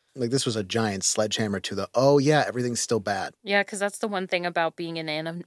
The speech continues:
Speaker 2: Annenfell, and even though, like, you were separated from your god and we couldn't really get, like, messages in and out, like, all that kind of stuff,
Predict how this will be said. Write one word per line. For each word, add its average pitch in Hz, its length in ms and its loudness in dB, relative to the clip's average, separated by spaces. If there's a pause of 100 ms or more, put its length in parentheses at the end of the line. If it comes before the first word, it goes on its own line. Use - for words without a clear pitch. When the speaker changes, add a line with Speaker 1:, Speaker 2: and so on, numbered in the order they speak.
(120)
Speaker 2:
Annenfell, 160 580 -2
and 151 140 -6
even 165 240 -6
though, 151 160 0
like, 147 260 -6
you 151 140 -10
were 147 100 -8
separated 147 680 -4 (440)
from 156 220 -4
your 160 160 2
god 151 480 2
and 147 580 -4 (280)
we 160 120 0
couldn't 156 360 -6
really 156 180 -2
get, 143 320 -2
like, 143 400 -4 (640)
messages 151 440 -6
in 147 140 -6
and 143 100 -6
out, 143 240 -4
like, 143 120 -8
all 147 100 -2
that 143 160 -6
kind 156 100 -8
of 151 60 -8
stuff, 143 300 -4